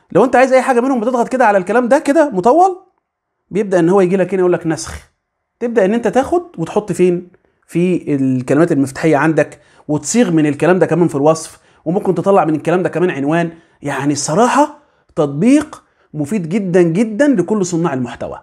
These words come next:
لازم إن إحنا نستخدم يا جماعة سيول يوتيوب أو الاستهداف، تهيئة أو تحسين محركات البحث في ألفين أربعة وعشرين بالذكاء الاصطناعي. أي حاجة بقى اكتبها هنا، اكتب أفكار لمحتوى أكلات، أم، قنوات الطبخ،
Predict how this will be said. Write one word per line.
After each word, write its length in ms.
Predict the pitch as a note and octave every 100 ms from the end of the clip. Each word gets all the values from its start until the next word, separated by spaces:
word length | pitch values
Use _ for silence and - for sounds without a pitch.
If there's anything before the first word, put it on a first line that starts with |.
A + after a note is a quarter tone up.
| _
لازم 360 | D3+ G#3+ A3 F#3
إن 80 | F3
إحنا 200 | G#3+ F#3+
نستخدم 400 | D#3+ G#3+ F#3+ D#3+
يا 60 |
جماعة 320 | C#3+ F3 F#3 D3
سيول 400 | - D#3+ G#3+ E3
يوتيوب 500 | G3+ G3+ G#3+ G3+ -
أو 160 | D#3+
الاستهداف، 760 | D#3+ D#3 D#3+ D#3 A3+ D4 - _ _ _ _
تهيئة 420 | - D3+ G3+ F3+ F3
أو 100 | D#3
تحسين 360 | D3+ - G#3+
محركات 440 | F#3 D#3+ D#3 G#3 G3+
البحث 400 | F3+ D4+ - - _ _ _ _
في 180 | - E3+
ألفين 220 | G3 B3+
أربعة 220 | A#3 A#3 B3+
وعشرين 580 | B3 B3 D#4+ B3 C#3
بالذكاء 720 | D3+ A3 G#3+ A3 A#3+ B3 B3+ _ A#3+
الاصطناعي. 640 | G3+ - - A#2 G2 F#2 -
أي 140 | C#4+ C4
حاجة 200 | C4 A#3
بقى 100 | A#3
اكتبها 260 | A#3 F#3+
هنا، 240 | D3+ A#2+ - -
اكتب 260 | A#3 G3+ D3+
أفكار 480 | - A3 A3+ G#3+ - _ _ -
لمحتوى 500 | D3 D3 - G3+ E3+
أكلات، 800 | D3 C3 D2+ C#3+ E3 F#3 F#3 - - _ _ _
أم، 200 | C3+ C#3+
قنوات 280 | C#3 D#3 C3
الطبخ، 460 | D#3 - - -